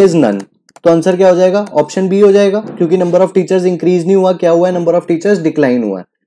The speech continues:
ओके, तो इस type से क्वेश्चन वो आपसे पूछ सकता है। उसके अलावा gender parity index, uh, जो है वो, uh, improve हुआ है gross enrollment ratio में, अ,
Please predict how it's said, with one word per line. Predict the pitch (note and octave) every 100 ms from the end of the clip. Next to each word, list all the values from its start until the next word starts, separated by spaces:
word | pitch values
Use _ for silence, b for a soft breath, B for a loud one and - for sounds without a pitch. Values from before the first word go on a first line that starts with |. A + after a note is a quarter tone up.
| -
ओके, | F#3 G#3
तो | - F#3
इस | F#3
type | F#3 E3
से | F#3
क्वेश्चन | E3 D3+ D#3+
वो | D#3
आपसे | D3 -
पूछ | G3 C#3+ -
सकता | - - -
है। | - _ _ _ _ _ _ _ _ _ _ _ _ _ b b b -
उसके | F3 A#3+
अलावा | A#3 G#3 A3+
gender | E3+ F3 E3+ A3
parity | G#3+ G3+ G3 G#3+ G#3
index, | F#3+ G#3+ G#3+ - - - F3
uh, |
जो | D#3 E3+
है | F3
वो, | F#3+ G3 - F3+
uh, | E3
improve | D#3+ D#3 E3 F#3+ F3
हुआ | F3+
है | E3+ F#3
gross | E3 D#3 D#3+
enrollment | F3 E3+ D#3 D#3 E3 D#3
ratio | C#3+ E3 E3
में, | D#3+ F#3
अ, | - - D3 C#3+ B2+